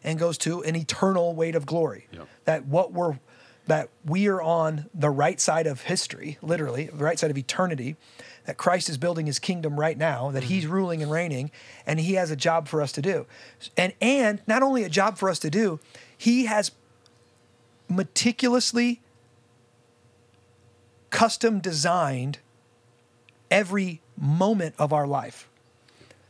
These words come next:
Speaker 1: So every darkness has passed through his hand. Every difficulty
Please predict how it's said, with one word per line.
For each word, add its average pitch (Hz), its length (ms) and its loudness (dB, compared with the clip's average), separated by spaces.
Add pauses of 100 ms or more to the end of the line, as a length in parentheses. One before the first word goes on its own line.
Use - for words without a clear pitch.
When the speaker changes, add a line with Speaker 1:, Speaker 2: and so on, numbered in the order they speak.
(200)
Speaker 1:
So 190 420 2
every 220 360 2
darkness 151 840 -2 (200)
has 165 180 0
passed - 400 -2
through 175 160 -4
his 151 160 -4
hand. 151 360 -6 (460)
Every 190 320 2
difficulty 160 760 0